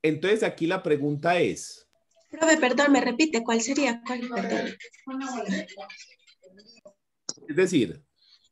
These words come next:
Speaker 1: llegamos a una sucesión,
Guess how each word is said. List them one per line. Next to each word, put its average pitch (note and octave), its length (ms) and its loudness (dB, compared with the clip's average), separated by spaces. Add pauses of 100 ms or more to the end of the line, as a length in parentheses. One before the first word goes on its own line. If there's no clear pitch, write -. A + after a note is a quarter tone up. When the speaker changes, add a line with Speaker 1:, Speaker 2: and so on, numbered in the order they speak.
(1300)
Speaker 1:
llegamos G3 360 2
a B3+ 60 4
una G3 200 4
sucesión, D3 640 2